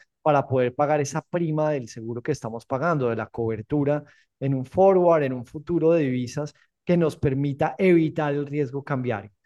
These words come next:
Pero ¿es posible evitar el riesgo de las tasas? ¿Es posible evitar el riesgo de liquidez? Creo que ahí vienen los riesgos fundamentales del carry trade que son difíciles de, de, de predecir, ¿no?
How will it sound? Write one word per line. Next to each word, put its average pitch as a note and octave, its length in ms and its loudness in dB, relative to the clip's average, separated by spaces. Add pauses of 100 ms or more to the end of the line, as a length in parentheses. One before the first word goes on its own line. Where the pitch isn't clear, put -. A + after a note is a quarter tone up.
(340)
Pero F3 420 2
¿es F3+ 160 0
posible G3 500 0
evitar D3+ 360 4
el D3 100 -2
riesgo E3 340 0
de F3 80 4
las B2+ 220 -6
tasas? D#3 340 -4
¿Es C#3+ 140 -6
posible E3 400 -2
evitar B2+ 280 -4
el B2 80 -4
riesgo D3 300 -4
de D#3 80 4
liquidez? C3+ 400 -6
Creo C3+ 160 -4
que F3 80 -4
ahí D#3+ 60 -2
vienen D#3 300 0
los D3 120 2
riesgos B2 480 -6 (640)
fundamentales C#3+ 880 2
del D#3+ 180 -6
carry B2+ 280 -8
trade D3+ 200 0
que C#3+ 140 -6
son C#3+ 340 -4
difíciles D#3+ 720 -4
de, B2 200 -6 (100)
de, - 180 -10
de C3 120 -2
predecir, A#2 580 -2
¿no? D#3+ 260 -4